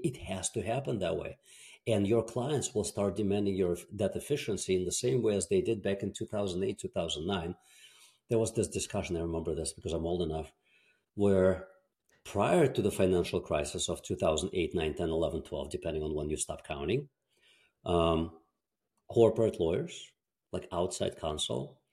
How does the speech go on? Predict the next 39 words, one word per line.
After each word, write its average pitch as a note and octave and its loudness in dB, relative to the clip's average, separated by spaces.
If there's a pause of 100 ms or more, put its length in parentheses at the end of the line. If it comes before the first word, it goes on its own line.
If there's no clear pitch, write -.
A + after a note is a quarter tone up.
(380)
would E2 -2
build, G2+ 4 (480)
bill G#2+ 4
wildly. F#2 -4 (1080)
Like, G2 0
so D#3 6
many C#3 6
hours A2 4
from F#2 0
associates, A#2 2
so A#2+ 4
many G#2 4
partners, E2 0
so B2 2
many G#2+ 2
hours F2+ 0
from F2+ -4
seniors, A2+ 2 (440)
and G#2 2
then B2+ 4
the F#2+ 0
crisis - 0
came. C#2+ -4 (640)
And G2+ 2
there B2 6
was G2+ 2
a F2 0 (140)
big D#3+ 4
article, A2 2
I - -4
think - 0
in F2 0
Wall A2 2
Street - -2
Journal, E2+ -4 (400)
where A#2+ 4
it A#2+ 0
was A2+ 2
like, D#2+ -2